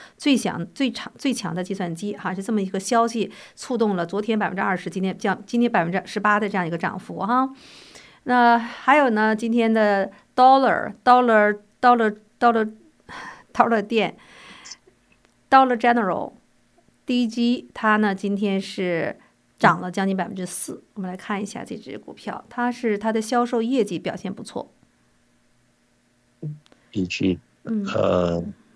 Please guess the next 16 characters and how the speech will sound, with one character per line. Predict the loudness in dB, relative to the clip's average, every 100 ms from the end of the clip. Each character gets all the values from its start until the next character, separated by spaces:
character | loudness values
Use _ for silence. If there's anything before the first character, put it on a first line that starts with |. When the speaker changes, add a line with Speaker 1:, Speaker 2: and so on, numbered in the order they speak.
| _ _ _
Speaker 2:
一 | -2
周 | 2 6 6
内 | 6 6
不 | 4
是 | 6
很 | 4
明 | 4 0
朗 | 0 -2
啊， | -2
但 | 0 2
是 | 2 4 2
我 | 0 0
看 | 2 2 -2
一 |
个 | -2 0
月 | 4 4 4